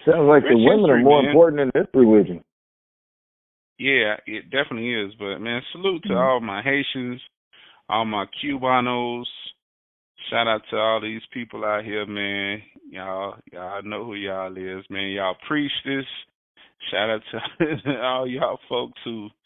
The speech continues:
Speaker 2: touched and blessed and are servants of God. Hey, as above, so below.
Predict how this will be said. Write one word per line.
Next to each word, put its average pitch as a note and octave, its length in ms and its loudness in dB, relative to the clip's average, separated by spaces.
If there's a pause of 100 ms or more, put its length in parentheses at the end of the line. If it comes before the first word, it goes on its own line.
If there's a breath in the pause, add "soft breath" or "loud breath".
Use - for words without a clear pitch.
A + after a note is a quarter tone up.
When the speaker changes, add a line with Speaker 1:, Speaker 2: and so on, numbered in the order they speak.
(540 loud breath)
Speaker 2:
touched E3+ 440 6
and B2 220 -4
blessed C#3+ 440 -2
and A2+ 180 -4
are A2+ 200 -2 (140)
servants D3+ 420 -2
of A#2 160 -14
God. C3 500 2 (1500 loud breath)
Hey, F#2 280 -14 (300)
as A#2+ 240 -6
above, A2+ 460 -4
so A2 180 -6
below. F#2 340 -14